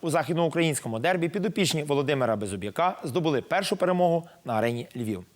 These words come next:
У цьому поєдинку відразу двоє гравців зелено-білих забили дебютні голи у прем'єр-лізі України. Розпочав розгром ужгородської команди Денис Мірошниченко. На початку другої частини гри Олексій Гоцуляк подвоїв перевагу своєї команди.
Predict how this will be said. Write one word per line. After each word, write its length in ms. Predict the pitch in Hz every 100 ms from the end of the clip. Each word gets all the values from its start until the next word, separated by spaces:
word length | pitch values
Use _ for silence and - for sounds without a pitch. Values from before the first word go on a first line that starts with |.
| - - - -
У 80 | 185
цьому 240 | 185 135
поєдинку 460 | 110 139 151 220 190
відразу 380 | 185 190 190 180
двоє 260 | 156 160
гравців 340 | 120 135 123 147
зелено-білих 580 | 120 110 104 147 202 185
забили 360 | 180 170 170
дебютні 400 | 143 127 131 107
голи 320 | 95 127 180 -
у 100 | 143
прем'єр-лізі 680 | 120 110 110 95 147 131 139 -
України. 460 | 123 123 127 113 - - - -
Розпочав 480 | 156 165 180 160 131
розгром 360 | 127 143 165 160
ужгородської 560 | 180 127 120 110 120 107
команди 500 | 123 160 196 175 208
Денис 420 | 131 127 139 -
Мірошниченко. 600 | 143 123 143 170 123 98 - - - - -
На 100 | 185
початку 400 | 214 175 135 160
другої 300 | 143 127 123
частини 380 | 131 - 117
гри 220 | 98 131 196
Олексій 460 | - 127 117 143
Гоцуляк 600 | 90 110 - 123 160 -
подвоїв 420 | - 156 156 156
перевагу 400 | 143 147 143 139
своєї 260 | 131 113 104
команди. 400 | - 127 110 87